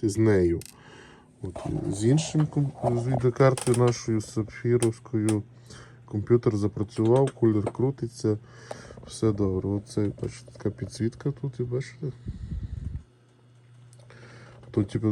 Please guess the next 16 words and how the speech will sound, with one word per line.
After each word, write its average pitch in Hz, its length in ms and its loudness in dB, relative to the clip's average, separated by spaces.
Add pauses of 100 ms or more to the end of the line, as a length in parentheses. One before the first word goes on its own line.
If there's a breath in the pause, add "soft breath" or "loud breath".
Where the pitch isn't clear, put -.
(160)
резерв-, 113 360 6
ну, 101 920 2
дежурне 110 460 2
живлення. 95 560 -2 (2750 loud breath)
Все - 240 -4
крутиться, 120 640 -2
а 104 300 2 (220)
з 101 140 -4
нею, 156 480 4
з - 80 -10
цією 127 320 6
відеокартою, 151 880 2 (920 loud breath)
я 110 240 6
натискаю 117 600 6
на 98 120 2
кнопку, 135 840 2